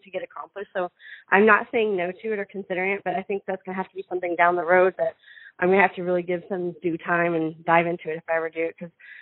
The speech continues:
I have umpteen million books to write, and I'm trying to do speaking engagements and board podcasting, and I'm really liking the thought of working with another organization thought leader that helps people get ted X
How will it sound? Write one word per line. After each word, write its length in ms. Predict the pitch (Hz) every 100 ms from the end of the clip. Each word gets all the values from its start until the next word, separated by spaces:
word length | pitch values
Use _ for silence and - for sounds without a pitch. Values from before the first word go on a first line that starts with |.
| - -
I 80 | 190
have 160 | 190 175 - -
umpteen 320 | 196 202 220
million 220 | 214 233
books 160 | 277 - -
to 80 |
write, 320 | 277 202 185 185
and 100 | 180
I'm 160 | 175
trying 400 | 208 202 202 196
to 300 | 220 226 214 202
do 180 | 214 214
speaking 320 | - 269 262
engagements 500 | 220 190 190 180 175
and 100 | 190
board 300 | 196 247 254
podcasting, 720 | - 226 202 _ 190 185 180 180
and 100 | 170 _ - - -
I'm 140 | - 196
really 240 | 208 220
liking 400 | 208 196 196 220
the 100 | 190
thought 300 | 180 185 185
of 220 | 185 180 175 -
working 320 | 190 190 196
with 160 | 185 180
another 260 | 185 190
organization 640 | 190 185 190 180 180 180 185
thought 260 | 202 196
leader 220 | 190 180 185
that 140 | 175
helps 240 | 175 185 _
people 200 | 196 185
get 160 | 175 -
ted 160 | 185
X 160 | 180